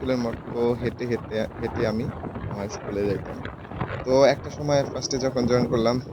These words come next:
আ, খুব, মানে, কেঁদে দেওয়ার মতো অবস্থা ছিল।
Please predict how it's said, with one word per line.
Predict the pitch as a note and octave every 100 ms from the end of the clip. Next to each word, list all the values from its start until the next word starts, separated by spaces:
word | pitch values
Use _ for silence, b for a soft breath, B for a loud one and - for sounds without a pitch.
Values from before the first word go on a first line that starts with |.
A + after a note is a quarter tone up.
| - - - B2 - -
আ, | A2 A2+
খুব, | - - - - A#2
মানে, | A#2 A#2 A2+ A2+ - - - - - - - - - - -
কেঁদে | D#3+ E3
দেওয়ার | C#3+ C#3+ B2+
মতো | A2+ A2+
অবস্থা | G#2 A2 -
ছিল। | -